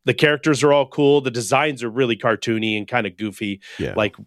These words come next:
Speaker 1: when you set someone on fire, it's kinda got that Hanna-Barbera, Warner Brothers, like, "Oh, you caught me on fire" face, like, when they get burnt by something. And if you
Speaker 2: <laughs>
Speaker 1: look at, like, a lot of the different designs of the characters when they attack or when they jump,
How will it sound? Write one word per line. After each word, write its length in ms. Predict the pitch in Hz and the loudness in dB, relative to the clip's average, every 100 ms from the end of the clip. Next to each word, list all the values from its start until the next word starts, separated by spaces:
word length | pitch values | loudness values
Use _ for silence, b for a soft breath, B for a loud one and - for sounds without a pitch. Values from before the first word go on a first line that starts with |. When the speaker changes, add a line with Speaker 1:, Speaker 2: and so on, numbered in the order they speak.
| _ | _
Speaker 1:
when 120 | 127 | -4
you 120 | 113 110 | -2 -2
set 300 | - 135 - | 0 0 0
someone 260 | 139 127 | 0 2
on 160 | 120 113 | 2 0
fire, 400 | - 117 117 110 | 0 0 2 0
it's 120 | 107 | -2
kinda 260 | - 113 107 | 0 -2 0
got 220 | 110 107 | -2 0
that 220 | 117 110 - | 2 0 0
Hanna-Barbera, 960 | 123 113 107 113 110 110 110 110 104 - | -2 -2 0 2 2 2 4 2 0 -4
Warner 320 | 117 117 113 | 0 2 2
Brothers, 520 | 101 117 110 113 110 | 2 2 4 0 0
like, 380 | 110 107 107 - b b b b b _ | 0 2 0 -6 b b b b b _
"Oh, 240 | 185 190 175 | 2 4 2
you 100 | 160 | 2
caught 220 | 190 190 | 0 0
me 80 | 165 | 0
on 140 | 165 | 0
fire" 300 | - 190 170 | 2 2 2
face, 360 | 143 147 123 - | 2 2 2 0
like, 180 | 113 107 | 0 0
when 180 | 113 107 | -4 -6
they 80 | 101 | -4
get 220 | 113 95 | -4 -4
burnt 260 | 104 104 | -4 -4
by 140 | - 104 | -4 -4
something. 520 | - 107 - 107 104 b b - | -2 -2 -2 -2 -4 b b -2
And 120 | 139 | 0
if 160 | 139 | 2
you 120 | 151 139 | 0 2
Speaker 2:
<laughs> 120 | 160 | 2
Speaker 1:
look 140 | 202 | 4
at, 160 | 185 - | 0 2
like, 140 | 135 120 | 0 2
a 60 | |
lot 420 | 120 120 123 135 | 0 2 4 2
of 160 | 135 117 | 0 -4
the 80 | 117 | -2
different 340 | 117 - 117 | -2 -2 -4
designs 440 | 104 101 101 107 101 | -4 -2 -2 -2 -4
of 60 | 98 | -8
the 80 | |
characters 580 | 98 110 104 101 110 104 | -6 -2 -2 -2 -10 -8
when 140 | 101 92 | -10 -8
they 120 | 90 | -8
attack 500 | 87 - 139 135 127 | -4 0 2 0 -2
or 60 | 104 | -8
when 120 | 95 | -6
they 100 | 92 | -8
jump, 420 | 92 117 127 104 | -4 0 2 0